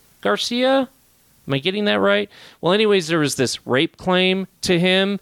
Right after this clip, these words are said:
He was acquitted, unilaterally acquitted, because they had no evidence. But the prosecutor, our own city prosecutor, put an A P D cop, an airport A P D cop, through the ringer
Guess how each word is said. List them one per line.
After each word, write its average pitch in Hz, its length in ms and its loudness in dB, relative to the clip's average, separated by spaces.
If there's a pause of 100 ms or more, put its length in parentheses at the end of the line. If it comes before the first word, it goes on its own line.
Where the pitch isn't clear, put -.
(100)
He 143 160 0
was 170 140 0
acquitted, 147 600 0 (800)
unilaterally 202 1400 4 (260)
acquitted, 139 580 0 (500)
because 214 180 -6
they 269 100 4
had 262 100 2
no 330 140 4
evidence. 370 720 2 (200)
But - 160 0
the 226 120 0
prosecutor, 269 760 -2
our 190 260 2
own 240 400 4 (180)
city 269 360 0
prosecutor, 196 600 0
put 185 260 0
an 127 140 0 (140)
A 269 240 0
P 285 300 2
D 277 180 4
cop, 185 520 0 (460)
an 147 180 0
airport 220 560 2
A 180 140 0
P 220 180 -4
D 214 140 -4
cop, 143 360 -2 (280)
through 269 280 2
the 214 140 4
ringer 170 720 2